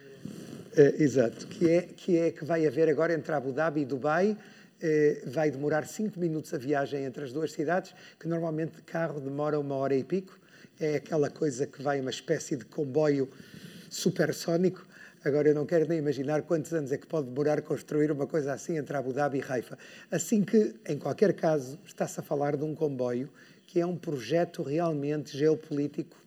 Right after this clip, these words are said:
extraordinário, dos maiores, talvez, que se construíram no mundo. Eu, o meu sonho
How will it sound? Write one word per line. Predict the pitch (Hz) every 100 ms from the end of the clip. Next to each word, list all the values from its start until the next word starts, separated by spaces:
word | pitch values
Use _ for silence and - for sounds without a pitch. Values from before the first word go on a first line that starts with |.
| - _ _
extraordinário, | - - - 175 156 143 123 117 135 - _ - - -
dos | 170 151
maiores, | 156 151 160 180 151
talvez, | - 147 127 147
que | -
se | -
construíram | 156 - 160 147 139
no | 135
mundo. | 123 123 123 _ _ - - _ -
Eu, | 175 185 190 -
o | 147
meu | 151 170
sonho | - 160 131 131